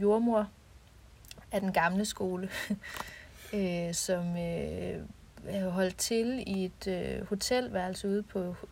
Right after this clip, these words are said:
øh, Gentofte Hotel, hedder det, øh, som vi kom ind til. Og der lå sådan en stor hæklet pude, som lignede et bryst, kan jeg huske. Øh, og hun tog min dreng op,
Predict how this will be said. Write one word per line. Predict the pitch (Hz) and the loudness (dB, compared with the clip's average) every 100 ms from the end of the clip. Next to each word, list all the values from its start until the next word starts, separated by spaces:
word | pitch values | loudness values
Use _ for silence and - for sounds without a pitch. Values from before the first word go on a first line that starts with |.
| - | -10
øh, | 202 190 185 190 - 190 - | -6 -6 -6 -6 -8 -10 -2
Gentofte | 202 214 208 190 - | 0 2 0 -2 -6
Hotel, | 180 180 214 214 - - - - | -8 -6 -4 -4 -6 -16 -10 -4
hedder | 185 | -2
det, | - 175 - - - - - - - - | -2 -8 -14 -20 -20 -20 -20 -20 -18 -4
øh, | 190 180 | -2 -2
som | 170 190 185 | 0 0 0
vi | |
kom | 185 - 196 | -2 -2 0
ind | 214 214 | 0 0
til. | - 202 185 190 | -2 -2 -2 -4
Og | 196 | 0
der | 190 | 2
lå | 190 208 208 | 6 8 8
sådan | - 202 | 6 2
en | 180 180 - - - | 2 -2 -4 -14 -18
stor | - - 247 208 - - - - - - - - - | -12 -4 2 4 2 -4 -20 -20 -20 -20 -20 -20 -20
hæklet | - 226 220 185 175 | 0 0 2 -4 -4
pude, | - 226 208 220 240 233 | -4 0 0 2 0 -2
som | - 190 185 | -4 -2 0
lignede | 202 214 190 | 4 4 4
et | - | 2
bryst, | - 190 - - - - | 2 2 2 -4 -10 -10
kan | - | -6
jeg | 160 | -4
huske. | 175 165 - - - - - - - - - - - - - | -4 -6 -10 -16 -18 -18 -18 -20 -20 -20 -20 -20 -20 -20 -6
Øh, | 190 170 170 - | -2 0 0 0
og | 180 | 2
hun | 185 190 | 4 4
tog | - 208 | 4 4
min | 190 180 175 175 | 4 2 0 -2
dreng | - 202 208 - | 0 2 2 2
op, | 190 220 - | 4 2 0